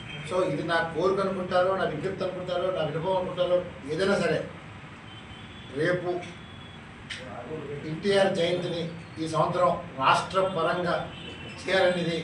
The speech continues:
ఇది ఐదు కోట్ల మంది ప్రజల ఆకాంక్ష. ఈ ఆకాంక్ష కోసం నేను చేస్తున్నాను తప్ప ఇందులో నాకు ఎటువంటి స్వార్థం లేదు. మనం చేస్తున్నాం. ఎన్టీఆర్ గారి మరణం జనవరి పద్దెనిమిది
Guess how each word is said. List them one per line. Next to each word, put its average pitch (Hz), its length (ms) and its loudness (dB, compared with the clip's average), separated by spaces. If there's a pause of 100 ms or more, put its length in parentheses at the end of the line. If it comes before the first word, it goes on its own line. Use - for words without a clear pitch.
(360)
ఇది 156 140 0
ఐదు 180 300 4
కోట్ల 180 300 4
మంది 185 440 4 (840)
ప్రజల 202 280 4
ఆకాంక్ష. 180 480 4 (1300)
ఈ 165 80 2
ఆకాంక్ష 196 520 6
కోసం 190 400 4
నేను 190 140 0
చేస్తున్నాను 180 460 2
తప్ప 170 200 4 (560)
ఇందులో 202 240 4
నాకు 180 160 8
ఎటువంటి 190 580 0 (220)
స్వార్థం 170 520 0
లేదు. 185 160 0
మనం 165 140 0
చేస్తున్నాం. 147 420 -2 (920)
ఎన్టీఆర్ 208 460 6
గారి 202 160 4
మరణం 180 500 0 (460)
జనవరి 180 520 0
పద్దెనిమిది 185 560 -2